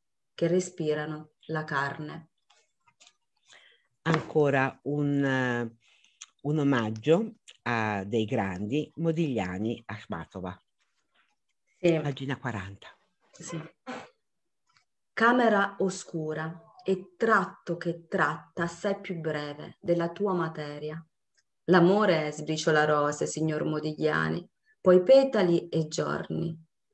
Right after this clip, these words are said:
Speaker 1: Così il petto smarrito celava e gelava nel canto dell'ultimo incontro. I versi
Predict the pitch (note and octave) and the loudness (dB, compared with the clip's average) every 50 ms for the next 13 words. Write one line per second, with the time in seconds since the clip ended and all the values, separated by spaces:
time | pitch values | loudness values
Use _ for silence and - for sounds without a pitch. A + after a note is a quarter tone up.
0 | _ _ _ _ _ _ _ _ _ - - - F3 E3 E3 D#3+ D3+ D3 - - | _ _ _ _ _ _ _ _ _ -2 4 6 6 8 8 4 0 0 -2 -6
1 | - - - E3+ E3+ E3+ - - F#3+ F#3 F3+ - - F3 E3 D#3+ D#3+ E3 D#3+ D#3+ | -12 -4 0 2 2 2 2 2 4 4 4 2 2 2 2 2 2 2 2 2
2 | D#3+ D#3 D#3+ D#3 D3+ D3+ - D#3+ D#3+ - - E3 F3 F#3+ G3+ A3 G#3+ G#3 F3+ F3 | 2 0 0 -2 -2 -4 -6 -6 -4 0 2 4 4 4 4 4 2 2 2 0
3 | E3+ E3 E3 E3 E3+ F#3 G3 G3+ G3+ G3+ F3+ E3+ E3 E3 D#3+ E3 D#3+ - - G#3 | 0 0 0 2 2 2 2 2 0 -2 -2 -2 -2 -2 -2 -4 -6 -8 -6 -4
4 | G#3 G#3 G#3 G3 G3 F#3+ E3+ D#3+ D#3 D#3+ D#3+ F3+ F#3+ F#3+ F#3 - - - E3 D#3+ | -2 -2 -2 -4 -4 -4 -2 -2 -2 -4 -4 -4 -4 -4 -6 -8 -10 -8 -6 -6
5 | D#3+ D#3 D#3 D#3+ D#3+ - D#3 D#3 D3+ D3+ D#3 D#3 - D#3+ D#3+ _ _ _ _ _ | -6 -6 -8 -10 -10 -10 -10 -10 -10 -12 -14 -16 -18 -20 -20 _ _ _ _ _
6 | _ _ _ _ _ _ _ _ _ _ _ _ - F3 D#3+ D3+ C#3+ C#3+ - - | _ _ _ _ _ _ _ _ _ _ _ _ -2 -2 0 0 -2 -4 -6 -10
7 | - - - F3+ F3+ | -14 -16 -14 -16 -16